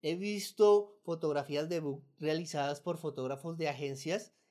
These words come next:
y me he encontrado de todo. Me he encontrado unas fotografías que de verdad dan es pesar. Foto-, fotógrafos que se ven que están foto-, haciendo las fotografías en automático.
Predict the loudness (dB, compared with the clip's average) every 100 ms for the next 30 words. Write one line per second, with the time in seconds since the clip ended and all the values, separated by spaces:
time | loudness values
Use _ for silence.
0 | _ _ _ _ _ -14 -8 -4 -4 -4
1 | 0 4 4 2 -6 -10 -10 -10 -6 -4
2 | 0 2 2 0 -2 -6 -6 -4 -4 -4
3 | -6 -2 0 2 0 -4 -6 -8 -10 _
4 | _ _ _ _ _ _ -6 -4 -2 -4
5 | -6 -6 -4 -6 -10 -20 _ -8 -8 -4
6 | -4 -4 -2 0 0 -2 -6 -6 -6 -4
7 | -4 -4 -8 -10 -10 -10 -6 -2 -2 -4
8 | -8 _ _ -10 -8 -4 -2 -2 -2 -4
9 | -4 -4 -4 -4 -4 -2 -4 -4 -4 -4
10 | -4 -4 -8 -10 -12